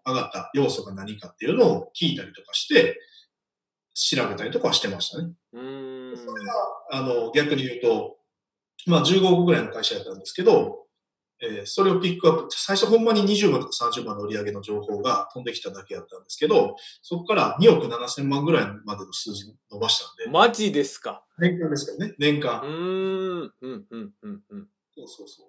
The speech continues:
Speaker 2: え、その二十万、三十万っていうのは、えっと、既存の売り上げにプラス二三十万増えてたみたいな。
Speaker 1: そうなんですよ。
Speaker 2: へー。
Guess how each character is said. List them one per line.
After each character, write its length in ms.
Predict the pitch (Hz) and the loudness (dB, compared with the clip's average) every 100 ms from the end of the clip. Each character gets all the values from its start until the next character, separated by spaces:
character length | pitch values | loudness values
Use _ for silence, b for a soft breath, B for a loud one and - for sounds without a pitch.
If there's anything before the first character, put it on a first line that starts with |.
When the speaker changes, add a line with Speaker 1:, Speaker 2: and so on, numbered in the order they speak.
| _ | _
Speaker 2:
え、 160 | 175 - | -12 -8
そ 120 | 175 | -6
の 240 | 165 - - | -4 -6 -8
二 140 | 226 | -6
十 120 | 262 | -4
万、 140 | 302 214 | -2 -2
三 200 | 226 233 | -2 -4
十 80 | 247 | -2
万 160 | 240 | -4
っ 60 | 208 | -2
て 80 | 208 | -2
い 40 | |
う 40 | |
の 80 | 233 | -2
は、 260 | 254 - - - | -4 -6 -12 -16
え 20 | |
っ 40 | |
と、 120 | 131 - | -14 -12
既 160 | 247 | -4
存 220 | 339 339 | -2 0
の 140 | 330 311 | 0 -2
売 60 | |
り 80 | 302 | 4
上 100 | 311 | 4
げ 120 | 285 | 4
に 120 | 294 202 | -4 -8
プ 140 | - | 0
ラ 120 | 277 | 2
ス 240 | 285 269 240 | 2 0 0
二 180 | 202 208 | 0 2
三 220 | 226 214 | 0 0
十 120 | 220 | 0
万 240 | 220 165 - | 0 -2 0
増 100 | 143 | 0
え 40 | |
て 100 | 147 | 0
た 120 | 156 | 0
み 80 | 120 | -4
た 100 | 101 | -8
い 60 | 98 | -14
な。 100 | - _ _ | -18 _ _
Speaker 1:
そ 80 | 247 | -8
う 40 | 156 | -6
な 60 | |
ん 20 | - | -8
で 60 | |
す 60 | - | -12
よ。 80 | - | -16
Speaker 2:
へ 960 | - 123 143 160 170 170 170 170 170 175 | -2 2 4 4 2 2 2 2 2 0
ー。 80 | 170 | -2